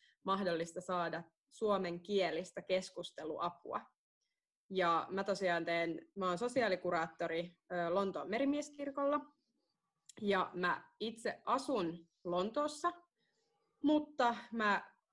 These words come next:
työskentelen sillä tavalla, mun niinku nimi on liikkuva sosiaalikuraattori. Mä kierrän noin kahdessakymmenessä kaupungissa vuoden aikana. Ja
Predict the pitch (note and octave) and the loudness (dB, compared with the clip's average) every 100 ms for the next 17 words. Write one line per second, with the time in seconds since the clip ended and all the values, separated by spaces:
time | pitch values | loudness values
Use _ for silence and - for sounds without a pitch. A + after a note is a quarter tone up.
0 | - - A#3+ A#3 A#3 G#3 F3+ F3 F3+ F#3 | -20 0 4 4 4 0 2 2 0 0
1 | G#3 F#3+ F#3 E3+ E3+ E3+ - - - G3+ | 0 0 0 -2 -2 -4 -8 -20 -8 -2
2 | F#3+ F3+ F#3 G3+ G3 - F3 F3 F3 - | 0 0 0 2 2 2 2 0 -6 -16
3 | _ - G#3 A3 G#3+ - E3+ E3 E3+ F3 | _ -4 -2 -2 -4 -4 -2 -2 -2 -2
4 | D#3 D3+ E3 D#3 F3+ - G3 G3+ G#3 G3 | -2 -4 -6 -6 -6 -6 -8 -8 -6 -4
5 | G#3 G#3+ F#3+ - F3 E3+ F3 - G3 G#3 | 0 2 2 2 0 0 -4 -8 -2 0
6 | G#3+ G3+ G#3+ G#3+ F#3+ - F3+ F3 E3+ E3 | 0 2 0 0 -2 -4 -8 -4 -2 -2
7 | D#3+ - F#3 F3 F#3 A#3 A#3+ B3 - D4 | -6 -10 -4 0 0 -2 -6 -6 -6 -10
8 | - _ _ _ _ _ G3+ G#3 F#3+ F3+ | -10 _ _ _ _ _ 0 2 2 0
9 | F#3 F#3 F3+ F3+ E3+ F3 - _ - F3+ | 0 0 0 0 0 -2 -8 _ -2 0
10 | D#3+ D#3 | 2 0